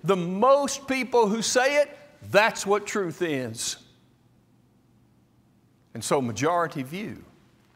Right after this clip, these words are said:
becomes the worldly word of truth. But the rest of this story helps us to see how faithful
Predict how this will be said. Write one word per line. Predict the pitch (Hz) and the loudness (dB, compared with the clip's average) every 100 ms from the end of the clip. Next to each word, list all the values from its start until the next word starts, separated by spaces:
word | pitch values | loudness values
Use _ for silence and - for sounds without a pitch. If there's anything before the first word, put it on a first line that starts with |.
| _ _ _ _ _ _ _ _ - | _ _ _ _ _ _ _ _ -8
becomes | 139 180 147 113 | -4 -2 -2 -4
the | 120 | -6
worldly | 120 123 156 208 170 110 107 113 104 | -6 -4 -2 0 -2 -4 -6 -4 -4
word | 95 107 113 104 98 104 120 123 135 _ _ _ _ _ _ _ _ _ - | -6 -6 -4 -4 -6 -6 -8 -10 -14 _ _ _ _ _ _ _ _ _ -16
of | 139 | -10
truth. | - 82 80 - - _ _ _ _ _ _ _ _ _ _ _ _ _ _ _ _ _ _ _ - | -6 -8 -10 -20 -20 _ _ _ _ _ _ _ _ _ _ _ _ _ _ _ _ _ _ _ -10
But | 143 101 - - _ _ _ _ _ _ _ _ _ _ _ _ - | -6 -6 -8 -20 _ _ _ _ _ _ _ _ _ _ _ _ -2
the | 185 | 0
rest | 202 262 - 170 | 2 0 -2 -4
of | 127 | -2
this | 135 | -2
story | - - 127 110 104 113 147 - - _ _ _ _ _ _ _ _ _ - - | -2 -4 -2 -2 -2 -4 -6 -10 -20 _ _ _ _ _ _ _ _ _ -16 0
helps | 254 269 254 | 2 2 0
us | 220 - | -2 -2
to | 202 | -4
see | - 220 196 | -2 -2 -2
how | 170 190 170 | -2 0 0
faithful | - - - 277 285 - - 170 156 | -4 -2 0 0 -4 -8 -4 2 2